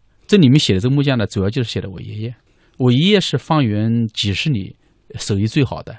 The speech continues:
吃了很多辛苦，学了这样一种手艺。但是后来呃，到了就是公社化以后嘛，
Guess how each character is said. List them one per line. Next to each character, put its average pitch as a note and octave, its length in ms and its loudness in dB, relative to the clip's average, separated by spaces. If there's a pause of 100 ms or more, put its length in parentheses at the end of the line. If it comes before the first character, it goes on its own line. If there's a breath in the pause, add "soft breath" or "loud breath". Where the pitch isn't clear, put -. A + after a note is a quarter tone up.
(220)
吃 - 140 -2
了 B2 80 0
很 G#2 120 -4
多 G#2 80 0
辛 C3 220 4
苦， - 240 -12 (380)
学 - 160 -6
了 B2 260 -4 (220)
这 C#3 100 2
样 A2+ 100 2
一 G#2+ 40 0
种 G#2 160 -4
手 F#2 240 -10
艺。 A2+ 180 -8 (460)
但 E3 120 2
是 D#3 60 4
后 E3+ 180 2
来 C3+ 300 4 (300 soft breath)
呃， A#2 160 -2
到 D3 140 0
了 B2+ 180 0
就 A#2+ 160 -6
是 G#2 480 -4
公 C#3+ 160 0
社 C#3 120 0
化 C#3+ 180 -2
以 F#2+ 120 -4
后 C#3 180 -4
嘛， G2+ 200 -4